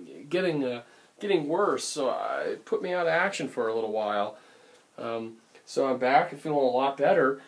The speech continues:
Uh, but what t-, today what I'd like to talk about is something a little, little different than physics, and, and that is, uh, something, uh, related to, uh, some things we're covering in class, and there are a few people having a diff-, some difficulty with the concepts.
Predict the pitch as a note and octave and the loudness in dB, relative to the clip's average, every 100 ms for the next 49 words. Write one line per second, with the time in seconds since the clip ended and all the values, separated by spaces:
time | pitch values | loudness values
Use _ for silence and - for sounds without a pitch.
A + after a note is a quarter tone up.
0 | - - - D3 D#3+ E3 F3 - D3+ - | -20 -12 -2 2 4 4 0 -4 -6 -6
1 | E3 A#3 D4+ A3+ F3 D#3+ D#3 - F3+ E3+ | 0 0 0 -2 0 0 -2 -4 0 0
2 | - B2 A#2 A#2 A2+ B2+ - D3 D#3 C#3+ | 2 2 4 4 -2 -4 -4 -4 -4 -2
3 | E3+ D#3+ D3+ E3+ D#3+ E3 E3 B2+ A#2+ - | 2 2 0 -2 -2 -4 -6 -8 -6 -2
4 | F3+ D3 B2 - B2+ A#2+ C3 C#3+ C#3 C#3 | 0 0 -2 -4 -6 -6 -4 -2 0 0
5 | B2+ - - B2 A#2+ C3 B2 - F3 E3+ | -2 -8 -4 -2 -2 -4 -6 -2 0 2
6 | E3+ C#3+ C3+ C#3 C3 B2+ C3+ C#3 C#3 C3+ | 0 -4 -2 2 4 4 4 -2 -4 -6
7 | C3+ B2 A#2+ A#2+ A2+ A2 A#2+ A2+ C#3 B2+ | -6 -6 -4 -4 -4 -6 -10 -8 -6 -6
8 | B2 B2+ A#2+ A2+ A#2 B2+ B2+ C3 - A#2 | -6 -4 -2 -4 -6 -2 0 -2 -4 -8
9 | A2 A2+ - - - - - F3 F3+ D#3+ | -8 -8 -12 -20 -20 -16 -10 -8 -4 0
10 | D#3 D3+ C3 C3 E3 - C3+ - B2+ - | 2 2 0 -6 -10 -12 -20 -20 -16 -10
11 | C#3+ C3+ D#3+ - D#3+ A#2+ A2 G2+ - F3 | -10 -4 -4 0 -2 -2 -6 -6 -4 -4
12 | F3 A#2+ - | -2 -6 -6